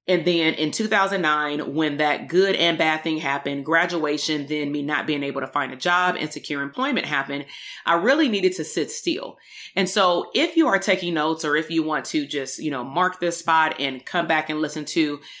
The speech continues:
this particular section later, I would highly encourage you to do so,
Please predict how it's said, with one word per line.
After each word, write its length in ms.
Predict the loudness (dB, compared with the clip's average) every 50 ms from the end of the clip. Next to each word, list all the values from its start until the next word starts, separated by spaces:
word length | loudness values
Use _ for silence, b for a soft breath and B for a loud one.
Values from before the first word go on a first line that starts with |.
| B B B
this 220 | 0 0 0 0 0
particular 480 | -2 -2 -2 -2 -2 -2 -2 -2 -2
section 360 | -2 -2 -2 -2 -2 -4 -2
later, 320 | 0 0 0 0 2 0 2
I 140 | 2 2 0
would 140 | 0 -2
highly 340 | -2 0 0 0 -2 -4 -6
encourage 400 | -8 -10 -4 -2 0 0 0 -2
you 60 | -6
to 80 | -10 -8
do 200 | -4 0 0 0
so, 360 | 2 0 0 -2 -2 -2 -6